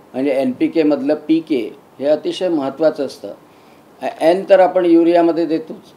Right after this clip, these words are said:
नायट्रोजन, परंतु पीकेमध्ये रब्बीसाठी विशेषतः ते आवश्यक असतं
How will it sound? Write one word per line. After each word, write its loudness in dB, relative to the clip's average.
नायट्रोजन, -4
परंतु 0
पीकेमध्ये -2
रब्बीसाठी 0
विशेषतः -4
ते -4
आवश्यक -4
असतं -8